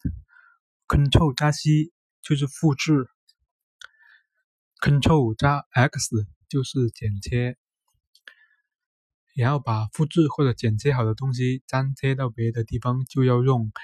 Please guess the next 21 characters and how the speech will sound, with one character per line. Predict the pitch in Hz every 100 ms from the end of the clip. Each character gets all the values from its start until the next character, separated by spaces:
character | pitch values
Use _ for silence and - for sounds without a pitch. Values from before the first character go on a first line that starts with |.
| - - _
Control | 127 113 143 127 104
加 | - 120 120
V。 | 131 131 131 - _ _ _ _ _ _ _ _ _ _ - - _ _ _ _ _ _ _ _ _
如 | - 147
果 | 143 113
上 | 107 156
面 | 160 156
的 | 120
动 | - 143 139
作， | 143 120 110 - _ _ _ _ _
呃， | 123 113 107 104
做 | - 151 131
错 | - 151
了， | 127 117 120 - - _ _
又 | 147 139
需 | - 147
要 | 135
撤 | - 135
销， | - 135 135 151
就 | 135 127
用， | 139